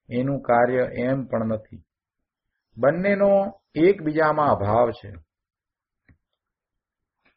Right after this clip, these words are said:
શરીર, મન, વાણીની ક્રિયાનો કરતા આત્મા અજ્ઞાન ભાવે પણ નથી. જડ છે આ બધું, જડ.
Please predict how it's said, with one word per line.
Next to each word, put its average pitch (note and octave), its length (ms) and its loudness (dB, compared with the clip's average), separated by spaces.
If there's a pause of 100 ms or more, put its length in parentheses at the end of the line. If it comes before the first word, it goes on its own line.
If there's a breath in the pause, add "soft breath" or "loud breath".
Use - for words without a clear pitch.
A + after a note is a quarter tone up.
(120)
શરીર, D#3 500 6
મન, D3 640 2
વાણીની C#3+ 540 0
ક્રિયાનો C3 680 -4
કરતા A#2+ 420 -4
આત્મા B2+ 920 -6
અજ્ઞાન A2+ 580 -6
ભાવે G#2 420 -2
પણ G#2 260 -10
નથી. G2 400 -14 (640)
જડ D#3+ 300 6
છે D3+ 220 -2
આ C3 120 2
બધું, A2+ 300 -6
જડ. F3+ 400 0